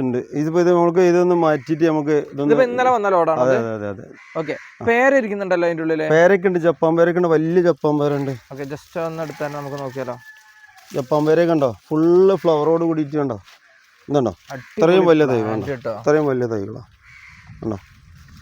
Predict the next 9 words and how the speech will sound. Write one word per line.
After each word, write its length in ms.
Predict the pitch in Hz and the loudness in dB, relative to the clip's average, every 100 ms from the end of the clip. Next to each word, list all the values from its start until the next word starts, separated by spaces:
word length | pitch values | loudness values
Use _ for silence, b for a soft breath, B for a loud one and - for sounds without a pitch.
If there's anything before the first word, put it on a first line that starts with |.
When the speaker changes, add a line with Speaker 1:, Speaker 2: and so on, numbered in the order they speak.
| - | -6
Speaker 1:
ഇതൊക്കെ 180 | - 156 | 0 2
കണ്ടോ? 140 | 151 143 | 2 4
ഇതിൻ്റെ 160 | 170 151 | 2 2
ഹൈറ്റ് 240 | 170 151 214 | 0 2 2
കണ്ടോ? 180 | 165 131 101 - - - - _ _ - - - - - - - - - _ _ - _ - _ _ - - _ _ - 139 | 2 0 -6 -16 -20 -20 -20 _ _ -20 -20 -20 -20 -20 -20 -20 -20 -20 _ _ -20 _ -20 _ _ -20 -20 _ _ -20 -20
Speaker 2:
ആ. 60 | 143 139 135 | -20 -18 -10
Speaker 1:
ഇതുണ്ടോ? 240 | - 180 110 _ _ _ _ _ _ _ - - | -6 -6 -8 _ _ _ _ _ _ _ -20 -4
ഇത്രയും 240 | 160 185 | 2 4
നല്ല 120 | 165 | 4